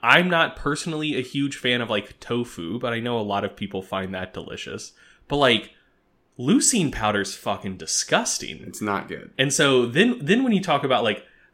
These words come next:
Speaker 1: diet adherence, like, what's someone actually gonna stick to? Like, I don't know, man.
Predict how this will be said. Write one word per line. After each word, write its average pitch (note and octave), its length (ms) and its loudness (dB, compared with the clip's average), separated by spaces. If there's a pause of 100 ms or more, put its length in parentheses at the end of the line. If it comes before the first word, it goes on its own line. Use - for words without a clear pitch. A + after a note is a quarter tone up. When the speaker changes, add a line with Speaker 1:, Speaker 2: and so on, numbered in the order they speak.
Speaker 1:
diet B2 380 4
adherence, G#2+ 600 0
like, - 160 -4
what's B2+ 160 0
someone B2+ 240 0
actually A2 360 0
gonna G#2+ 160 -4
stick - 360 -6
to? F#2 360 -8
Like, G2+ 340 -8 (1200)
I - 60 0
don't D3 140 0
know, E2+ 140 -8
man. A#2 300 -4